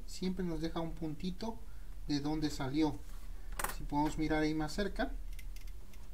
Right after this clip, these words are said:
podemos mirar que ahí está el pad. Entonces, aunque no tengamos el pad grande, tenemos una línea de donde salió. Lo que podemos hacer es escarbar un poquito con una,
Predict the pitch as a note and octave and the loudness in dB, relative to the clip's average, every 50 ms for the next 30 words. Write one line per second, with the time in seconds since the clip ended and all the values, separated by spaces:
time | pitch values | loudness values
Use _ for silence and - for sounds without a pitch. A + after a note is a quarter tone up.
0 | - - - - - - - - - D3 D3+ D3 C#3 D3 D3+ D3 D3 D3+ D#3 D#3 | -4 -4 -4 -4 -4 -4 -4 -4 -2 0 0 0 0 0 0 2 2 2 2 0
1 | - - - D3 C#3 C#3+ C#3+ D3 D3 D3 D3 - - - D3+ D#3 - - D#3 C3+ | 0 0 0 2 2 2 4 4 4 4 4 2 2 2 4 4 2 2 0 -2
2 | - - - D3+ C#3 C3+ C3+ - - - - - - - - - - - - - | 0 2 4 4 4 2 0 -2 -4 -4 -4 -4 -4 -4 -4 -4 -4 -4 -4 -4
3 | - - - D#3 D#3 D3+ - E3 D#3 D3 D#3+ D#3+ D#3 - E3+ F#3+ G#3 - A#3+ A#3 | -4 -2 0 2 2 4 6 4 6 6 6 6 6 6 6 6 6 6 6 8
4 | B3+ B3+ B3+ - A#3+ - - A3 A3 G#3 F#3 G#3+ A3 A3+ A3 A3 G#3+ - F3+ F3+ | 8 6 6 6 6 6 8 8 6 8 6 4 6 6 4 4 2 2 2 2
5 | F#3 F#3 F3+ - - F#3+ F#3 F3 E3+ F3 F3+ G3+ G#3 G#3 G3 F3+ E3 D3 D3 D3 | 4 2 2 2 2 2 4 4 4 4 4 4 4 4 4 4 4 4 4 4
6 | D3 C#3 C3 A#2 - B2+ C3 E3+ A3 G3 F3 - - - - - - - - - | 2 2 0 0 0 0 0 2 2 0 0 -2 -4 -6 -6 -4 -4 -4 -4 -4
7 | - - - - - - - - - D#3+ D3 - D#3 D3+ - D3+ D3+ E3 F3+ F#3 | -4 -4 -4 -4 -4 -4 -4 -4 -2 -2 -2 0 -2 0 2 2 2 4 2 2
8 | F3+ G3 F#3+ - A3 G3+ G3 F#3+ F3+ F3+ - F#3+ F3+ F3+ F3+ F#3 F#3+ G3+ G3+ - | 2 0 0 0 2 2 2 2 2 2 2 2 2 4 4 4 4 4 4 2
9 | A3 G#3+ - G3+ F#3+ F3+ - G3 - - D3+ C#3+ C#3+ C#3+ D3 D#3+ E3 F3 | 2 2 0 0 0 0 0 -2 -2 0 0 0 0 0 0 0 0 0